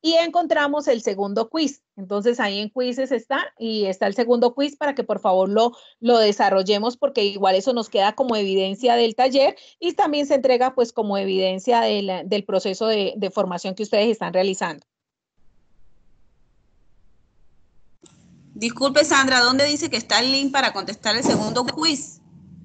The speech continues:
Speaker 1: En la misma página, en Socrative, en el chat están las instrucciones porque el compañero Enrique, pues, eh, anteriormente las había compartido, pero la página se llama Socrative, incluso ahí están los,
Speaker 2: Sí,
Speaker 1: tú
Speaker 2: en el
Speaker 1: hiciste
Speaker 2: mismo.
Speaker 1: el,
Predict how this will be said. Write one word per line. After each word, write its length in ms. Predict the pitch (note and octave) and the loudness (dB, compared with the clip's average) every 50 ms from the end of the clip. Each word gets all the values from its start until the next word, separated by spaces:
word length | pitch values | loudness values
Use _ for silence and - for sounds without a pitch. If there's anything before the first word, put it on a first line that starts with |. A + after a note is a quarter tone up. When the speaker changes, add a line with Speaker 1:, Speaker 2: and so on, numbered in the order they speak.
| - - D4 | -6 0 2
Speaker 1:
En 140 | D4+ D4+ | 2 4
la 120 | D4+ D4+ D4 | 4 2 2
misma 360 | D#4 E4 E4 F4 F4 F4 F4+ | 2 2 2 2 0 0 2
página, 540 | F4+ D#4+ C#4+ C4+ A#3 A3 G#3+ G#3 G#3 G#3 G#3+ | 0 2 2 2 2 2 0 0 0 0 0
en 100 | G#3+ A#3 | -2 -2
Socrative, 840 | A#3 - B3 B3 - A#3+ G#3+ G#3+ G#3+ C#4+ B3+ A3 G3 F#3 E3+ - _ | 0 -2 -2 0 2 0 0 0 0 -2 -2 -2 -2 -4 -4 -6 _
en 200 | A#3+ A#3+ A#3+ A#3+ | -2 -2 0 0
el 160 | A#3 A#3 A3+ - | -2 -4 -4 -2
chat 360 | - D4+ C#4+ D4+ E4 F4 F4 | -2 0 2 2 2 0 -2
están 300 | D#4+ - D#4+ C#4+ C#4 C#4 | -2 -2 0 0 2 2
las 180 | C#4+ D4 C#4+ | 0 0 0
instrucciones 720 | D#4 C#4+ C#4 - G#3+ G#3 G3+ - - B3 A#3 A#3 B3 C4 - | -2 -6 -6 -6 -8 -10 -8 -2 0 0 0 0 -2 -4 -2
porque 220 | D4+ C#4+ C#4+ D4 | -4 0 0 0
el 40 | C4+ | 0
compañero 520 | - - B3 B3 G#3+ G3+ G3 G3 G3 G#3 | 0 -4 -2 -2 -4 -4 -4 -4 -4 -4
Enrique, 500 | A3 A#3 A#3+ B3 B3 A#3 - - D#4 E4 - | -4 -2 -2 -4 -4 -4 -4 -4 -4 -4 -2
pues, 320 | C4+ B3 A#3 A3+ A3 - | -2 0 0 -2 -2 -4
eh, 380 | A3 A3+ A3 G#3 G#3 G3 F#3+ - | -4 -4 -2 -2 0 -2 -2 -2
anteriormente 840 | - G#3+ G#3+ G#3 - G#3+ G3+ G3+ G#3 G3+ G#3 A3 A3 A3 G#3+ C4 B3+ | -2 -4 -4 -4 -6 -4 -2 -2 -2 -2 -2 -4 -6 -2 0 0 0
las 180 | C4 B3+ B3+ B3+ | 0 0 0 0
había 240 | G3+ G3 G3 G3+ | -2 0 -2 -2
compartido, 680 | - A#3+ B3 A#3+ C4 C4 C4 - D4 C4+ B3+ C4 F4 - - _ _ - _ _ _ | -2 -4 -2 0 0 0 0 0 -2 2 2 2 2 0 -4 _ _ -20 _ _ _
pero 160 | - D#4 E4 | 2 4 4
la 200 | E4+ E4+ E4 E4 | 4 4 2 0
página 380 | - C#4+ C#4+ C#4 C#4+ C#4 C#4 C4+ | 0 0 2 2 2 2 0 -2
se 140 | C#4 C#4 G#3 | -2 -4 -4
llama 340 | G3 G#3 G3+ G#3 G#3 A3+ B3+ | -4 -4 -6 -4 -4 -6 -4
Socrative, 840 | - C#4+ B3 B3 - G#3 G3 G3 - B3+ A#3 A3 A#3+ D#4+ E4+ D4+ _ | -2 -4 -4 -4 -2 -4 -4 -4 -4 -6 -2 -2 -2 -4 -4 -12 _
incluso 340 | A3 G#3 - A3+ G#3 - A#3+ | -20 -12 -10 -10 -4 -4 -2
ahí 120 | A#3 A#3+ | -2 -4
están 260 | A#3 - A#3+ A#3 A#3 | -4 -6 -6 -4 -2
los, 220 | A#3+ A#3+ A#3+ - _ | -2 -4 -4 -6 _
Speaker 2:
Sí, 260 | _ - _ - - - | _ -20 _ -8 -4 0
Speaker 1:
tú 40 | C#4+ | 2
Speaker 2:
en 40 | C#4+ | 2
el 60 | C#4 | 2
Speaker 1:
hiciste 160 | C4 D#4 D#4 | 2 2 0
Speaker 2:
mismo. 420 | A#3+ B3+ - D#4 D#4 D4+ D4 C4 G3+ | 2 2 2 2 2 0 0 0 0
Speaker 1:
el, 80 | G#3 | -2